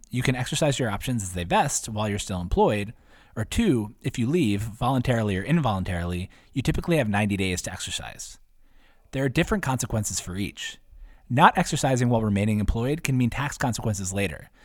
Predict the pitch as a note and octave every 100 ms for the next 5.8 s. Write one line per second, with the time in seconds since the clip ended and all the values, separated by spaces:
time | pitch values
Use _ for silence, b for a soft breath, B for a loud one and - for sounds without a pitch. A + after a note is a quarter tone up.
0 | b b b C3+ G#2+ - D#3 E3+ A2+ A2+
1 | G#2+ A2 G#2 F#2+ - - G3+ F#3+ C#3+ A#2
2 | C3 A#2 G#2 G2+ G2+ C3 - F3+ F#3+ -
3 | - G3 G3+ G3+ E3 D#3 C3+ - C3 A#2
4 | G#2+ B2 - D#3 D3 A#2 A2 A2 A#2 A2
5 | G#2 - F2 G#2+ F2+ - -